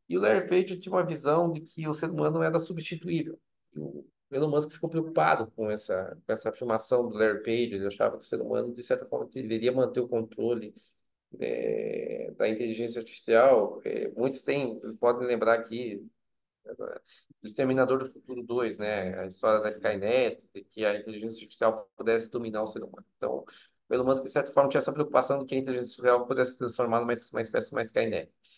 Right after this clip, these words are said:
E aí ele, ele consegue patrocinar uma startup, que é a, a OpenAI, que era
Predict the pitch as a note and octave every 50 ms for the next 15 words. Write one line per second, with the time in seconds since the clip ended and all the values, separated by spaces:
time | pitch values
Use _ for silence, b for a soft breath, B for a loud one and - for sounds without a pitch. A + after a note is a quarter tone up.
0 | b b b b _ _ _ _ - - - - G3 F#3+ A3 A3+ A#3 A3+ G#3+ G3
1 | G3 F#3+ F3 D#3+ E3 E3 D#3+ - D#3 D3+ D#3+ D#3+ D#3+ D#3 D#3+ D#3 D#3 D#3 D3 -
2 | - C#3 C3+ C3+ C3+ C3+ - - A#2+ A2+ - B2 B2 C#3 D3 - - - A#2+ A#2
3 | A#2 A#2 A#2 A#2 - - A#2 A2+ G#2+ G2+ - - A#2 A#2 B2 A#2+ B2 A#2+ A2 G#2+
4 | G#2+ G#2+ A2 A#2 C3 C3 - C3 B2+ C3+ C3 B2+ B2+ -